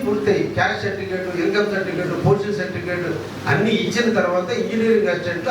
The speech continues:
అప్‌లోడ్ చేస్తే, ఇప్పుడు పిఎంఏవై కింద అప్‌లోడ్ చేస్తే వచ్చినటువంటి బెనిఫిషరీస్ పక్కాగా కాలనీ శాంక్షన్ అయింది only మూడు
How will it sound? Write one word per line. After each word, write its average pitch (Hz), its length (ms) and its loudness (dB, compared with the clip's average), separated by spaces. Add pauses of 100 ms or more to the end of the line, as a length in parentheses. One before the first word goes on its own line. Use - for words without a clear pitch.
అప్‌లోడ్ 226 420 4
చేస్తే, 233 260 -6 (460)
ఇప్పుడు 160 220 4 (480)
పిఎంఏవై 202 540 4 (100)
కింద 180 160 -4 (280)
అప్‌లోడ్ 208 340 4 (160)
చేస్తే 220 200 -6 (140)
వచ్చినటువంటి 180 680 -4 (540)
బెనిఫిషరీస్ - 600 2 (220)
పక్కాగా 247 480 0 (120)
కాలనీ 208 380 0
శాంక్షన్ 190 380 0
అయింది 190 180 2 (160)
only 196 320 0 (340)
మూడు 208 180 2